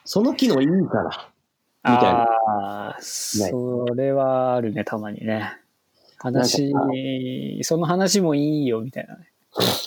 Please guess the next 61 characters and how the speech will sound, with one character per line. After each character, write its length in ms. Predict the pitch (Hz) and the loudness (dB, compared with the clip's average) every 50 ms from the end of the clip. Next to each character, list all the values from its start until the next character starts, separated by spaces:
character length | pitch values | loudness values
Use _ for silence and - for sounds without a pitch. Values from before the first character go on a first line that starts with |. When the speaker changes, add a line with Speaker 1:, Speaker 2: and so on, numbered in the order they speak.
| - - _ | -10 -16 _
Speaker 1:
そ 120 | - 143 | 0 0
う 20 | 117 | 2
そ 100 | 113 101 | 2 0
う 20 | 92 | 0
そ 100 | 95 87 | 0 0
う 40 | |
そ 120 | 87 90 80 | 0 -2 -2
う 60 | 78 | -2
そ 240 | - 90 - - - | -4 -6 -8 -8 -12
う。 220 | _ _ _ _ 147 | _ _ _ _ -2
な 60 | 147 | 0
ん 40 | - | 0
か、 140 | 107 - - | 0 0 0
い 60 | 123 | 0
や、 120 | 127 - | 0 0
家 120 | - - 151 | 0 0 2
電 120 | 175 170 | 2 2
量 100 | 180 175 | 2 4
販 140 | 170 170 156 | 4 2 2
店 160 | - 95 82 80 | 2 0 0 0
で 60 | 80 | 2
ね、 240 | 123 165 233 247 - _ _ _ _ - - - - - - _ - | 2 2 0 -2 -4 _ _ _ _ -20 -20 -18 -20 -20 -20 _ -2
ま 80 | - 120 | 0 2
あ、 40 | |
Speaker 2:
う 40 | - | 2
ん。 20 | 147 | 2
Speaker 1:
今 80 | 123 113 | 2 0
回 100 | 101 - - - 76 76 | 0 -2 -4 -6 -6 -4
の 60 | 95 | -2
ね、 160 | 135 - 196 - _ _ _ _ _ _ _ - | -2 -4 -4 -10 _ _ _ _ _ _ _ -2
ま 240 | - 104 - - - | -2 -2 -2 -2 -6
あ、 80 | - _ | -8 _
俺 140 | - 147 175 | 0 2 2
の 80 | 202 196 | 4 4
目 160 | 196 202 190 | 4 2 2
的 220 | - 196 190 185 180 | 0 0 2 2 2
は 60 | 170 | 2
も 80 | 165 123 | 2 2
う 40 | |
い 40 | 101 | 2
ろ 140 | 107 113 113 | 4 4 4
い 20 | |
ろ 160 | 110 113 - 107 | 2 2 0 -2
あ 60 | - | -4
っ 80 | - _ _ _ | -4 _ _ _
て、 420 | 82 80 80 82 82 - - - _ _ _ _ _ _ _ _ - - - - - - _ _ | -4 -4 -2 -2 -4 -6 -8 -14 _ _ _ _ _ _ _ _ -20 -20 -20 -20 -20 -20 _ _
ま 100 | 160 175 | 0 0
あ、 20 | |
ま 60 | 170 | 2
ず 100 | 135 123 | 2 2
冷 260 | 131 160 190 220 226 208 | 4 4 4 4 4 4
蔵 220 | 240 226 190 143 | 4 4 2 2
庫 140 | - 107 95 | 2 0 0
を 40 | 95 | 0
ま 100 | 95 92 | 0 0
ず 120 | 95 85 | -2 -4
買 200 | - - 95 90 | -4 -2 -2 0
い 40 | 85 | 0
ま 120 | 85 80 | 0 -2
す 120 | - - - | -2 -4 -8
と。 160 | - - | -10 -16